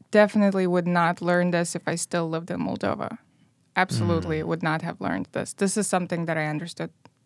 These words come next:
Speaker 1: here living in the U S.
Speaker 2: Wh-,
Speaker 1: And
Speaker 2: what made you understand that through living here versus Moldova?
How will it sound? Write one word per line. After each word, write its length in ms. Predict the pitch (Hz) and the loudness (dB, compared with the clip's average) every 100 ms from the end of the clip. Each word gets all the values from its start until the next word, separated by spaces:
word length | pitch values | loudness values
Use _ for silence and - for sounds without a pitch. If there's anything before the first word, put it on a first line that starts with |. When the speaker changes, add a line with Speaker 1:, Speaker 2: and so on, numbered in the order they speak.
| _ - | _ -14
Speaker 1:
here 420 | 196 180 170 214 - | -6 -4 -4 -6 -6
living 280 | 175 170 170 | -6 -4 -6
in 60 | |
the 100 | 170 | -6
U 160 | 170 - | -6 -8
S. 140 | 190 | -6
Speaker 2:
Wh-, 40 | - | 2
Speaker 1:
And 240 | 113 - | 4 4
Speaker 2:
what 160 | 113 107 | 6 8
made 220 | 107 101 | 8 6
you 60 | 98 | 2
understand 380 | 95 - 104 95 | 0 0 -2 -2
that 120 | - - - _ - | -6 -12 -20 _ -20
through 420 | - 101 92 87 85 | -4 0 2 0 0
living 260 | 98 92 87 | 0 0 2
here 260 | 95 92 | 4 4
versus 440 | 90 92 87 - - - | 4 0 -2 -8 -14 -12
Moldova? 520 | - 87 92 98 95 | -10 -6 -2 -2 -4